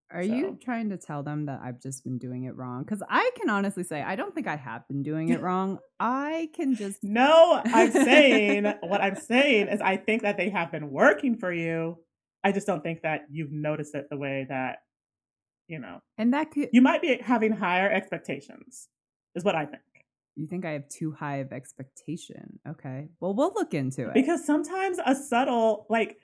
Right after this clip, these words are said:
Speaker 2: sometimes a crystal's impacts, it's subtle. It's not super big and obvious all the time.
Speaker 1: Oh.
Speaker 2: Like, you know what I mean?
Speaker 1: Yeah, I do. I just, I haven't experienced that. So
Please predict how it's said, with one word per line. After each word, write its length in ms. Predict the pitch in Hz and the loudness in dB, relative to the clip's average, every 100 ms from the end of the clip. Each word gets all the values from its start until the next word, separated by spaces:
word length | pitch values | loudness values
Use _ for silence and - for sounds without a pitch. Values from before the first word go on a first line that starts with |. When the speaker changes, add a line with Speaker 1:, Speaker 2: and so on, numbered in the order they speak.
| _ _ | _ _
Speaker 2:
sometimes 360 | - 277 339 302 | -2 0 2 0
a 60 | 262 | 0
crystal's 480 | 262 262 240 226 220 | 0 0 2 0 2
impacts, 440 | 202 247 180 - | 0 2 -2 -4
it's 180 | - - | -10 -4
subtle. 480 | 330 392 190 - - | 0 2 2 -2 -6
It's 140 | 202 | -6
not 300 | 240 254 247 _ _ _ _ _ | 0 0 -2 _ _ _ _ _
super 720 | - - 262 233 202 180 - _ - | -10 0 2 4 2 0 -6 _ -4
big 320 | 175 190 165 | -2 0 -2
and 100 | 151 | -4
obvious 420 | 151 185 160 147 | -4 -4 -6 -8
all 180 | - - | -10 -10
the 80 | - | -12
time. 300 | - - 240 _ _ _ _ _ _ _ _ _ _ _ _ _ _ _ | -14 -14 -16 _ _ _ _ _ _ _ _ _ _ _ _ _ _ _
Speaker 1:
Oh. 140 | 175 - - | -14 -14 -6
Speaker 2:
Like, 120 | 196 | 0
you 60 | 262 | 0
know 60 | |
what 80 | 370 | 0
I 40 | 381 | -2
mean? 140 | 370 | -2
Speaker 1:
Yeah, 140 | 440 - | -2 0
I 100 | 247 | -2
do. 340 | 220 302 214 | -2 -2 0
I 100 | 165 | 0
just, 180 | 175 175 | -4 -6
I 180 | - 233 | -2 -2
haven't 360 | 285 294 247 214 | 0 -2 0 0
experienced 720 | 180 - 139 131 120 113 - | -2 -6 -6 -6 -8 -12 -14
that. 260 | 76 60 | -14 -12
So 300 | - 190 - | -6 -4 -6